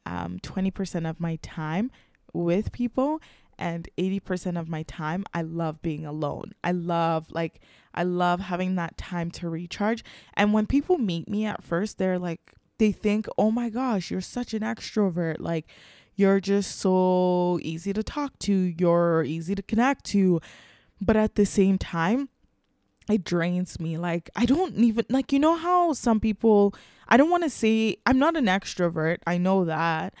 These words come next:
Um, I'm an introvert, but I don't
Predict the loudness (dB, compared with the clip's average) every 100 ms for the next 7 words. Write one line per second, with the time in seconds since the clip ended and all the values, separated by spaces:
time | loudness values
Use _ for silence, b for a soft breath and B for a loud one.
0 | b b b 0 0 0 -2 -8 -18 _
1 | _ _ _ 0 4 4 2 2 0 2
2 | 0 2 0 0 -4 -20 -12 -6 2 4
3 | 4 4 6 6